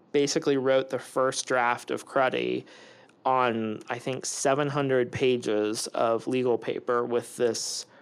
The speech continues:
red watercolor ink. And I actually have one of the original pages hanging in my bedroom 'cause I find it so inspiring. But, you know, that,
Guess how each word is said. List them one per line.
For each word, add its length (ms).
red 720
watercolor 840
ink. 460
And 500
I 100
actually 260
have 200
one 120
of 60
the 80
original 420
pages 840
hanging 300
in 100
my 120
bedroom 540
'cause 200
I 160
find 320
it 80
so 180
inspiring. 640
But, 240
you 100
know, 420
that, 320